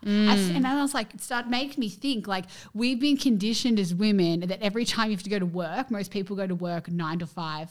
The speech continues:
Speaker 1: five days a week, that they have to put makeup on. And I'm
Speaker 2: Yeah.
Speaker 1: like, that is so crazy that we've normalized that, and to, like,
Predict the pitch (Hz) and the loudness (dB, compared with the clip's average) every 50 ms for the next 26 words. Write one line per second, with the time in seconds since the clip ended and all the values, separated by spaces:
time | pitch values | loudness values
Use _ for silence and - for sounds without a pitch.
0 | _ - 190 151 160 165 165 165 170 - - 180 180 185 180 180 202 226 - - | _ -8 -6 -6 -6 -6 -6 -6 -6 -6 -6 -6 -6 -6 -6 -6 -8 -8 -8 -10
1 | - - - - - 226 220 214 196 180 196 180 185 - - 240 208 202 190 175 | -18 -20 -14 -8 -4 -2 0 0 0 0 -2 -4 -4 -4 -4 -2 -2 0 -2 -2
2 | 156 165 175 - 175 160 147 - 160 180 190 - - 185 - - 202 190 185 175 | -2 -4 -6 -8 -8 -10 -10 -12 -14 -16 -16 -18 -20 -20 -18 -12 -8 -6 -4 -2
3 | 165 220 208 208 220 226 226 233 220 208 185 - 190 185 220 233 233 254 262 254 | -2 0 2 2 2 2 0 0 0 -2 -2 -4 -8 -4 -2 0 2 2 2 0
4 | - - 247 233 226 202 180 180 - - 311 - - - - - - 220 196 226 | -2 -4 -4 -2 -2 -2 -4 -6 -8 -10 -14 -14 -10 -8 -6 -6 -2 -2 0 2
5 | 233 233 - - - 202 185 190 196 190 147 160 156 151 147 175 190 185 180 - | 2 0 -2 -4 -4 -4 -2 -2 -2 -2 -4 -6 -8 -8 -10 -6 -2 0 0 0
6 | 190 196 196 185 139 180 190 196 196 196 196 196 196 185 175 170 170 180 190 180 | 0 -2 -2 -2 0 -2 -2 0 0 0 0 0 -2 -2 -2 -2 -2 -4 -6 -6
7 | 180 - - 196 175 151 - - - 202 175 185 180 - 208 190 185 180 175 175 | -8 -8 -6 -6 -4 -4 -4 -4 -4 -4 -2 -2 -2 -2 -2 -2 -2 -2 -2 -4